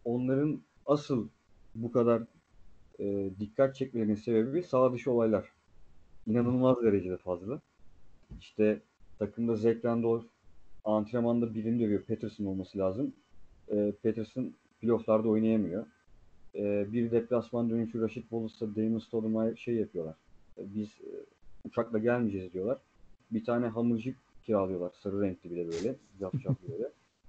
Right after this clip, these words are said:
Ondan sonra Hummer Jeep'te otoyolda şeyde yakalanıyor. Mariano içerken ceza yiyorlar. Rashid Wallace maç esnasında hakeme tehdit ediyor. "Seni vuracağım." gibisinden yedi maç ceza yiyor. Böyle bir takım.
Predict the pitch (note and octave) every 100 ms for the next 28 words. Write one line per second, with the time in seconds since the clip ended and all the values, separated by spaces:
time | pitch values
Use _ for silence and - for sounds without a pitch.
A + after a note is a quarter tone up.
0 | - - - G#2+ A2 A2+ A2+ A2+ A#2 A#2
1 | C3 C3+ A#2+ A#2+ - C3+ A#2 A#2+ C3 B2
2 | A#2+ B2+ B2 A2+ A#2+ A2+ G#2 F#2 F2+ F2+
3 | _ G2+ G#2 G#2 G#2 G#2 G#2+ G#2+ G#2+ F#2
4 | G2 G2 G#2 G2 D#2+ D2+ - _ - -
5 | - - G#2+ - A#2+ A#2+ B2 B2 A#2+ B2+
6 | A2+ A#2+ A#2 - A#2 A#2 A#2 A2+ A2 A2
7 | - G2+ F#2+ - G#2 G2 G2 G2 G2+ G2
8 | F2+ G2 G2+ G2 G2+ G#2+ G#2 - F#2+ G2
9 | F2+ D2+ D2+ _ _ _ - - - B2+
10 | C#3+ C#3+ C#3 C3+ D3